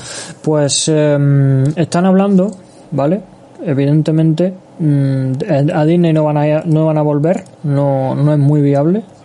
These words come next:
por temas de pasta de, de todas las franquicias, ¿vale? Mover todos los jugadores allí. Eh, pero se están, bueno, la N B A se está encargando de repartir protocolos para que las franquicias puedan, puedan estar en,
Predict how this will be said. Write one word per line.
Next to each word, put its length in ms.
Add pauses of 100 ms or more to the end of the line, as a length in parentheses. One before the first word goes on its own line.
(320)
por 160
temas 300
de 80
pasta 380
de, 300
de 100
todas 240
las 100
franquicias, 600
¿vale? 200
Mover 300
todos 220
los 100
jugadores 380
allí. 260 (1120)
Eh, 720 (140)
pero 240
se 120
están, 800
bueno, 200
la 100
N 100
B 80
A 60
se 120
está 120
encargando 420
de 120
repartir 560
protocolos 580
para 180
que 80
las 140
franquicias 420
puedan, 720
puedan 280
estar 240
en, 480